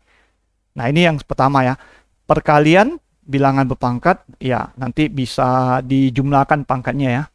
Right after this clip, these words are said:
Nah, ini kita untuk membuktikannya, kita akan buktikan. Kita akan gunakan definisi perpangkatan, ya. A pangkat M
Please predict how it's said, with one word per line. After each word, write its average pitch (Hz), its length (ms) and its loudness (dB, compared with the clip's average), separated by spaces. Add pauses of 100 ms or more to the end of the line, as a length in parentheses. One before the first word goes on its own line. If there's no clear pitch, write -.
(460)
Nah, 131 160 -2
ini 175 140 2
kita 175 340 4
untuk 151 240 -4
membuktikannya, 143 880 -2 (1500)
kita - 160 -6
akan 131 180 -6
buktikan. 160 600 -4 (2250)
Kita 247 240 2
akan 254 160 2
gunakan 170 580 2 (1300)
definisi 160 560 0
perpangkatan, 135 640 -2 (480)
ya. 135 320 -6 (640)
A 202 240 4
pangkat 143 560 -4
M 143 320 -4